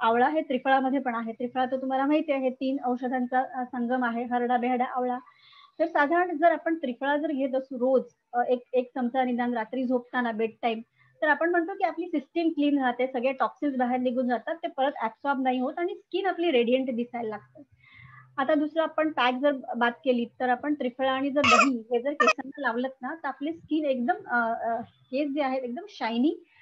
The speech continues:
आणि soft होऊन जातात. म्हणजे हे natural conditioner आहे आणि अँटी डॅन्ड्रफ म्हणून पण काम करतो. त्रिफळाच्या काढ्याने जर आपण जर वारंवार आपला face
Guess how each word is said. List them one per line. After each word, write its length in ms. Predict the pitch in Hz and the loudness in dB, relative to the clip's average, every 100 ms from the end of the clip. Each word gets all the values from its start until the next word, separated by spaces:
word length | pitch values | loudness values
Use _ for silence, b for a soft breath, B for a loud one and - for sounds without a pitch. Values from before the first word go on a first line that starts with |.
| B 269 | B -2
आणि 160 | 311 | -2
soft 360 | 370 285 262 - | 0 2 2 2
होऊन 140 | 262 | 0
जातात. 240 | 226 226 269 | 0 -2 -2
म्हणजे 240 | 320 294 339 | -2 0 -2
हे 200 | 392 339 | -2 -2
natural 380 | 233 - 311 | -2 -4 -4
conditioner 500 | 320 247 226 233 247 | -2 -2 -2 -2 -2
आहे 180 | 233 247 | -2 -4
आणि 160 | 339 311 | -2 -2
अँटी 280 | 262 247 294 | 0 -2 0
डॅन्ड्रफ 320 | 262 240 269 | 0 0 -2
म्हणून 200 | 269 269 | -2 -2
पण 180 | 285 302 | 0 -2
काम 220 | 294 220 | -2 -4
करतो. 380 | 226 233 - 277 _ _ _ b b b - | -6 -12 -12 -20 _ _ _ b b b -2
त्रिफळाच्या 460 | 247 285 294 302 | 0 4 2 2
काढ्याने 420 | 330 233 240 277 | 0 2 4 2
जर 140 | 277 285 | 2 0
आपण 260 | 262 277 | 0 -2
जर 160 | 269 269 | -2 0
वारंवार 380 | 247 233 254 262 | -2 -2 -2 0
आपला 240 | 254 254 | -2 -4
face 220 | 262 247 | -2 -4